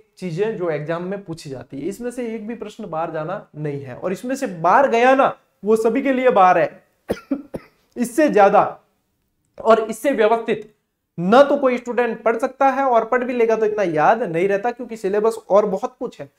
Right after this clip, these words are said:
सब्जेक्ट भी पढ़ने पड़ते हैं और फिर कमांड करनी पड़ती है।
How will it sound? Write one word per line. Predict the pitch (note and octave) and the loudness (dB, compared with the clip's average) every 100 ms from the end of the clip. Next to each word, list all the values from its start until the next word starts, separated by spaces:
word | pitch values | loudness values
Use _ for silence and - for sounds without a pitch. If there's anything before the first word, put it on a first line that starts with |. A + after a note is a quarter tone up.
| _ _ | _ _
सब्जेक्ट | - F3+ D#3 B3+ | -2 0 2 2
भी | A3+ D#4 | 2 0
पढ़ने | D4+ C4 C4 | 2 4 4
पड़ते | - A3 | 4 2
हैं | F3 - _ _ - | -2 -4 _ _ 2
और | G#3+ G#3+ | 2 2
फिर | E4 | 0
कमांड | D#4+ C#4+ C4+ | 4 4 4
करनी | A3+ G#3+ | 2 0
पड़ती | F#3+ D#3 C#3 | -2 -2 -4
है। | B2 | -6